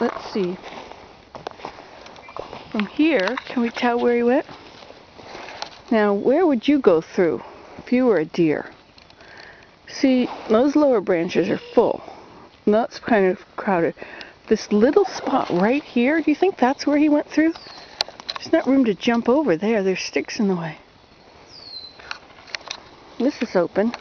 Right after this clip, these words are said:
Hey, look at all the little tiny pine cones that have fallen off. Wow, I didn't even know that pine cones fell from here. Look at that. I've lived here thirteen years and didn't even know that.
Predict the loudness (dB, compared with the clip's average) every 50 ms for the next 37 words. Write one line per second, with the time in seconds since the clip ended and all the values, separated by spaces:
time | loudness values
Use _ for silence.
0 | -14 -20 -20 -20 -20 -20 -20 -20 -20 -20 -20 -20 -20 -20 -18 -18 -18 -14 -2 0
1 | 2 4 4 4 2 0 -2 0 0 2 2 2 0 2 0 0 0 0 -4 -6
2 | -4 -2 0 0 0 -2 -2 0 0 0 0 0 0 2 2 2 2 0 0 -2
3 | -2 -2 0 2 2 4 2 2 0 -2 -6 -12 -20 -20 -20 -20 -20 -20 -20 -20
4 | -20 -20 -20 -20 -20 -20 -10 -8 -8 -8 -8 -4 0 2 4 4 4 4 4 4
5 | 4 4 2 2 4 4 4 4 4 4 4 4 4 4 4 4 2 2 2 0
6 | 0 -2 -2 0 2 2 2 2 4 4 2 2 0 -2 0 2 2 2 2 0
7 | 0 0 2 2 4 4 2 2 0 -2 -6 -14 -20 _ _ _ -20 -20 -20 -20
8 | -16 -14 -14 -14 -14 -14 -12 -10 -10 -8 -8 -4 -2 -2 -2 0 0 -2 -2 -2
9 | -2 -2 -2 0 0 0 0 0 0 0 0 0 0 -2 -2 -2 -2 -2 -2 0
10 | -2 -4 -6 -6 -2 0 2 2 4 4 2 2 0 -2 -4 -4 -4 -2 -2 -2
11 | -2 0 0 0 2 2 2 2 2 0 -2 -6 -8 -12